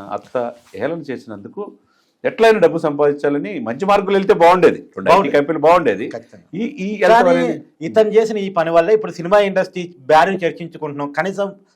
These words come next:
Speaker 2: చెడులో కూడా మంచిని వెతుక్కున్నప్పుడు అనే చర్చ కూడా ఉంది ఇప్పుడు.
Speaker 1: అంతే కదండి.
Speaker 2: ఉమ్.
Speaker 1: కాబట్టి ఏదేమైనా కానీ కార్తీక్ గారు, మీరు చెప్పేటప్పుడు మీ ఏ-, మీ వైపు ఒక ఏళ్ళు చూపించాను అనుకోండి, నా వైపు ఎన్ని ఏళ్ళు ఉన్నాయి?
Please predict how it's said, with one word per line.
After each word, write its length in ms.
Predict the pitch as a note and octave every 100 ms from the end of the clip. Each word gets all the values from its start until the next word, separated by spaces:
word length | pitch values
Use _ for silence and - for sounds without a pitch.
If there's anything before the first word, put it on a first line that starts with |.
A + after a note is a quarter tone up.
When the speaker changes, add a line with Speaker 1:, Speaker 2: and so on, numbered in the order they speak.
| _ F#3+
Speaker 2:
చెడులో 240 | G#3 A#3
కూడా 140 | G#3+ G3+
మంచిని 300 | F3 E3+ E3
వెతుక్కున్నప్పుడు 600 | D#3 D3+ D3+ C#3+ C#3+ C#3+
అనే 180 | D3+ C#3+
చర్చ 360 | C#3+ D3 -
కూడా 140 | E3 D3
ఉంది 120 | A#2
ఇప్పుడు. 180 | G2+ _ _ G#2+
Speaker 1:
అంతే 200 | F#2+ C#3
కదండి. 460 | G2 F2+ E2+ E2+ D2+
Speaker 2:
ఉమ్. 100 | G2+ F#2 _ -
Speaker 1:
కాబట్టి 240 | D3 G2+
ఏదేమైనా 400 | A#2 C#3+ C#3 B2+
కానీ 160 | A#2+ A#2
కార్తీక్ 440 | C#3 - F#2+ -
గారు, 300 | F#2 C3 D#3 _ _ _ _ _ _ _ F#2+
మీరు 160 | A2+
చెప్పేటప్పుడు 760 | A2+ F#2+ - A#2+ F2+ - F2 - _ _ _ _ _ _ _
మీ 120 | G2 G2+ G2 -
ఏ-, 220 | A2+ C#3 -
మీ 120 | A2
వైపు 320 | G#2 A#2+ C#3+
ఒక 80 | A#2
ఏళ్ళు 200 | G2+ A#2+ A2+
చూపించాను 380 | G2+ G2+ F#2+ F2
అనుకోండి, 400 | E2 E2 D#2 E2
నా 160 | F#2+
వైపు 240 | G#2+ A2+ G#2
ఎన్ని 160 | G2+
ఏళ్ళు 160 | G#2+ G#2
ఉన్నాయి? 280 | G2+ G2+